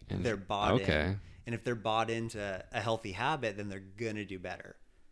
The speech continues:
Speaker 2: So I almost don't like to train people once or twice. Like, I prefer it to be a constant thing.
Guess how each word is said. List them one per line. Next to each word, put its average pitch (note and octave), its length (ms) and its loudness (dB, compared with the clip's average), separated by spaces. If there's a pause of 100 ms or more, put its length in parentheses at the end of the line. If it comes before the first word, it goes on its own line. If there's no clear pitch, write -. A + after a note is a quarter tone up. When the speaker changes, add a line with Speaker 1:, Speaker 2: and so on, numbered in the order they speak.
(380)
Speaker 2:
So B2+ 140 -2
I A#2 120 8
almost A#2+ 280 2
don't A2 220 -2
like G#2 280 -4
to C3+ 60 -4
train C3 280 -2
people C#3 400 -2
once A#2+ 240 -4
or C3+ 40 -6
twice. C#3+ 640 -4
Like, G2+ 260 -6
I G#2+ 80 -4
prefer A2 300 -2
it G2+ 100 -6
to G2+ 60 -8
be F#2+ 300 -2 (540)
a A2+ 80 -8
constant F#2 540 -6
thing. - 220 -12